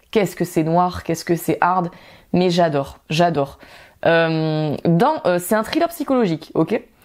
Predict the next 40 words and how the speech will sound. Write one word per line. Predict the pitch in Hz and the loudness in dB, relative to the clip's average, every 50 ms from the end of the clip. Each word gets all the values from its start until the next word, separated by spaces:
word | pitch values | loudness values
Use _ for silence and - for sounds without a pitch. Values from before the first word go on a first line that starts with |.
| - - - | -10 -4 0
Marceau, | 196 208 247 262 - - - - 277 285 - - - - - - - - - _ - | 0 2 0 0 -4 -6 -2 0 0 0 0 -2 -8 -20 -20 -20 -20 -20 -10 _ 0
euh, | - 180 175 170 165 165 160 147 - - - | 2 4 4 4 4 2 2 2 0 -2 -2
c'est | - 330 | 0 2
un | 311 254 214 | 2 2 2
jeune | 185 262 285 254 | 2 0 0 2
homme | 226 208 196 170 | 2 2 2 2
gay | 160 170 196 - - - | 2 2 0 0 -4 -8
qui, | - - 254 285 - | -2 0 2 2 4
en | - 208 202 | 2 2 0
fait, | - - - - - | 0 0 0 0 0
au | - 190 | 0 0
détour | 180 220 214 302 285 | 0 0 -2 -2 -2
d'une | 202 190 190 190 | 0 2 2 2
boîte | 226 233 190 | 2 2 2
de | 175 190 | 0 0
nuit, | 175 175 226 | 0 0 0
va | 254 190 165 147 | 2 0 0 -2
croiser | - - - 208 196 180 233 214 | -2 -2 0 0 0 2 0 0
le | 170 | 0
regard | 151 160 160 165 196 185 170 | 0 0 2 2 0 0 0
d'Hassan. | 165 165 160 - - 147 143 147 - - _ - - - - - - - - - - _ _ - | -2 -2 -4 -2 -4 -4 -4 -4 -6 -12 _ -20 -20 -20 -20 -20 -20 -20 -20 -20 -20 _ _ 2
Euh, | 165 165 165 160 - - | 2 2 2 2 0 0
après | - 269 285 285 - - | 0 0 0 0 -2 0
un | 320 311 | 2 2
moment | 294 285 277 262 262 247 240 - | 4 4 4 4 2 2 2 0
un | - 208 | 0 -2
peu | 202 - 190 | -2 0 0
intense | 175 160 156 - 147 135 - - | 0 0 -2 -2 -4 -4 -2 -2
entre | 175 170 - - - 240 | -2 -2 -2 0 0 0
eux, | 262 294 320 - - - - - _ _ - | 2 2 0 -2 -6 -18 -20 -20 _ _ 2
euh, | 170 170 170 165 | 4 6 6 4
le | 170 226 285 | 4 2 2
personnage | 262 269 247 240 - - 226 214 214 202 180 | 2 2 0 0 0 -2 0 2 2 0 0
du | 170 175 | -2 -4
coup | 175 - 180 | -2 0 0
de | 147 156 147 | 0 2 2
Marceau | 151 165 175 - - - | 2 0 0 -2 -2 -2
dans | - 151 151 | -2 -2 -2
ce | - - | -2 -2
roman, | - 180 180 208 247 285 | 0 2 2 2 2 0